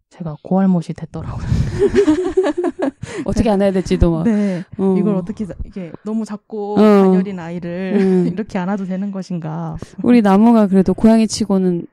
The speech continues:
Speaker 2: 사람한테 잘한 게 있는데도 불구하고,
Speaker 1: 네.
Speaker 2: 그죠? 어떻게 할 줄 모르시긴 하더라고요. 그래서
Speaker 1: 네.
Speaker 2: 제가 중간에 넘겨받았는데.
Speaker 1: 네.
Speaker 2: <laughs> 저는 뭐 반대로 지독한 개파였는데 지금은 개종을 해서 고양이파로 <laughs> 넘어가고 있는 중이고요.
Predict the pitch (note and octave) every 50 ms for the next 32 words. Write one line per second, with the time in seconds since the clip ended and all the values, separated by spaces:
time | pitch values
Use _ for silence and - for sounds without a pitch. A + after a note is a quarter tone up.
0 | _ _ - - B3 B3 A#3 A3+ - - - - F#3+ F#3 G3+ G#3+ G#3+ G3 F#3 F3
1 | E3+ F#3 F#3+ F3+ F3 E3+ E3 F#3 F3+ E3+ D#3 E3 D#3+ D#3 D#3 D#3+ D#3 E3 E3 -
2 | G3+ A3+ C4+ D4+ - _ - - - - _ _ _ _ - - - F3+ - -
3 | G#3 - A3 A3 C#4 D4 - C4 F3+ D#3 D#3 E3+ F#3 F#3 F#3 F3+ F3+ F3 - -
4 | - F3 F#3 G#3 A#3+ - G3+ E3 D#3+ E3 E3 D#3 F3+ F#3 F#3+ F#3+ F3+ F3 E3+ -
5 | F#3+ F#3+ F#3 F3+ F3+ D#3+ E3+ E3+ F#3+ G3 G3 F3 E3+ D#3 D#3+ D3+ D3 D3 D3 D#3
6 | F#3+ F#3+ - - E3+ - - - - - - - - D4+ - - F#4 - - -
7 | _ _ _ _ - - F4+ D#4 B3+ F4 G4 G4+ G#4 - - - - - - -
8 | - A3+ A#3+ C4+ C#4+ C#4+ C4 A#3+ G#3+ G3 F3+ F3 E3 E3 E3 E3+ E3+ - - F#3+
9 | G#3 A3 B3 A3+ F3+ E3+ D#3+ E3+ E3 E3+ - - - G3 - - F#3+ F3 E3 E3
10 | - F#3 - - A3 G#3+ F#3 D#3+ D#3 D3+ D3+ D3+ D#3 D#3+ E3 D#3+ E3+ - - -
11 | - F3 E3+ E3+ E3 - G3 F3+ G3+ F#3+ F3 F3 F3+ G#3+ G#3+ G#3+ F#3 F3+ G3+ A3
12 | A3 F#3+ _ _ _ _ _ _ _ _ - - F#3+ F#3+ F#3+ F#3 - - F3+ E3
13 | D#3+ D#3+ E3+ F3 F#3+ G#3 A3 G3 G3 G3+ A3 - - B3+ A3+ G3+ F3+ G3 F#3 F3+
14 | - - - F#3+ F#3 - - F#3+